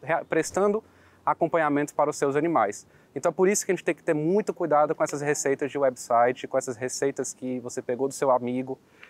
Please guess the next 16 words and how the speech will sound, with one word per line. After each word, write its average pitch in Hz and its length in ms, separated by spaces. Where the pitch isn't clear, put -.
porque 147 180
às 156 100
vezes 156 160
pode 147 200
até 147 140
funcionar 170 380
para - 100
o 185 40
animal 175 200
dele, 160 260
mas 120 140
não 127 100
funciona 139 340
para 151 100
o 156 40
seu. 113 280